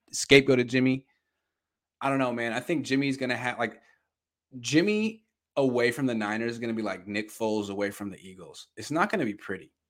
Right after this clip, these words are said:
I think it's gonna be really bad. And Kyle may never win the big one, but I don't think he's ever gonna bottom out the way Jimmy Garoppolo's about to bottom out. Like, this, this, the way I see it,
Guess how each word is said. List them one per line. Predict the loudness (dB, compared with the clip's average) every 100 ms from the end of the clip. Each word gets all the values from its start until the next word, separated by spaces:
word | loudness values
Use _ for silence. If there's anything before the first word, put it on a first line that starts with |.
| -4
I | -2
think | 2 2
it's | 4
gonna | 2
be | 2
really | 0 -2 2 2 0 -4
bad. | -10 -10 -10 -12 _ _ _ _ 0
And | 2 4
Kyle | 8 8 8
may | 6
never | 6 6 4
win | 2 0
the |
big | -2 -2 0
one, | -2 -2 -12 _ _ _
but | -2 -2 -2 -6 -4
I | -2
don't | -2 -2
think | -4
he's | -4 0
ever | 2 2
gonna | 0 0
bottom | -2 -2 -2 -2
out | 0 0 -2 -4
the |
way | -2 -2
Jimmy | -2 -4 -4
Garoppolo's | -4 0 -2 -2 -8 -8
about | -12 -10 -8 -8
to | -12
bottom | -10 -8 -6 -8
out. | -12 -14 _ -20 -12 0
Like, | 4
this, | 8 6 6
this, | 4 6 4 -4 _ -8 4
the | 8
way | 10
I | 10
see | 8 4
it, | 4